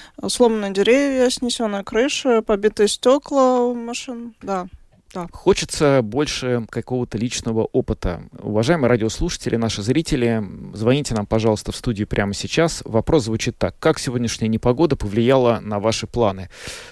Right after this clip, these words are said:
Speaker 2: Телефон шесть семь два два семь четыре четыре ноль. И у нас есть WhatsApp, туда можно писать два восемь ноль четыре ноль четыре двадцать четыре.
Speaker 1: Я, кстати, заскакивала на эфир, ну, почти перед
Speaker 2: Мгм.
Speaker 1: эфиром, да, и там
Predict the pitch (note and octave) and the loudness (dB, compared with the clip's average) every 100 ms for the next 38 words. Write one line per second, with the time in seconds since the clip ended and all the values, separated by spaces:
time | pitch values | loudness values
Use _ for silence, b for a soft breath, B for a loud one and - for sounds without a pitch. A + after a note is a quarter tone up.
0 | B C#3+ C#3+ E3 B2 - C#3+ - - C#3 | B 2 4 4 0 0 -2 -2 -4 -2
1 | A2+ G#2+ A2+ G2+ A2 - G#2 - - G#2+ | 0 2 2 2 -2 -2 -6 -6 -4 -4
2 | - - A#2 B2+ F3 E3+ - - A#2 A2 | -4 -2 0 0 0 0 -4 -2 0 2
3 | A#2 A2+ A2 - G2+ A2 - D#3+ F3 - | 0 -2 -4 -6 -4 -4 0 0 0 0
4 | A#2 A#2+ G#2+ G#2+ A2 - C#3+ - F#2+ A2 | -2 0 -2 -4 -4 0 0 0 -2 2
5 | G#2+ A#2+ A#2 G#2+ G2+ G2 - - C#3+ B2 | 4 2 -2 -6 -6 -6 -6 -4 -2 0
6 | G2+ G2 - - A#2 F#2+ F#2 - - - | -2 -4 -6 -4 -2 0 -2 -4 -10 -8
7 | - - - - - - G#3+ - - G#3+ | -10 -12 -18 -20 -20 -2 0 2 2 4
8 | G#3+ G#3 - A#3+ A3+ G3 F#3+ F#3+ F#3+ F#3+ | 4 2 4 2 4 2 2 0 -4 -6
9 | F#3+ F#3 F3+ F3+ - G3 A3+ B3 - - | -6 -6 -6 -6 -8 -6 -2 -2 -4 -8
10 | A3 F#3+ G#3 - G3 F#3 F#3+ F#3 F#3+ - | -8 -8 -8 -4 -2 2 2 2 0 0
11 | G#3+ A3+ F3+ F3+ F3+ - F#3+ G3 F#3+ F#3+ | 0 -2 -4 0 2 2 0 -4 -6 -6